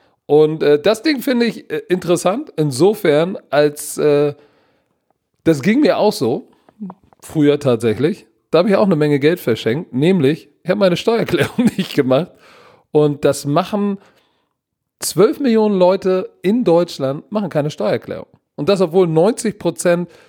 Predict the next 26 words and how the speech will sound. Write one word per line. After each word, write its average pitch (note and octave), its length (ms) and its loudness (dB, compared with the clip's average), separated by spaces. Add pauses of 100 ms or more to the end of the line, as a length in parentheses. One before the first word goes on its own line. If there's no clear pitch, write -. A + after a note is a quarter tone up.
(120)
derer, F#3 340 4
die F3 120 -4
eine D#3+ 120 -2
Steuererklärung D3 600 0
abgeben, C#3 580 -4 (300)
ja - 180 0
eigentlich F#3 540 0
vom D3+ 200 -2
Geldstaat, D#3+ 600 0 (320)
äh, C#3+ 180 2
vom C3 260 -2
Geldstaat, C3 580 0
vom C3 140 -4
Staat D#3+ 340 0
Geld A#3+ 220 2
zurückbekommen. C3+ 640 -4 (540)
Und D#3+ 200 0
zwar D#3+ 200 2
im D3 80 -2
Schnitt E3+ 280 -4
mehr E3 220 2
als - 180 -2
tausend D3 340 -2
Euro A#2+ 240 0
pro G#2 220 -4
Jahr. G#2+ 280 -2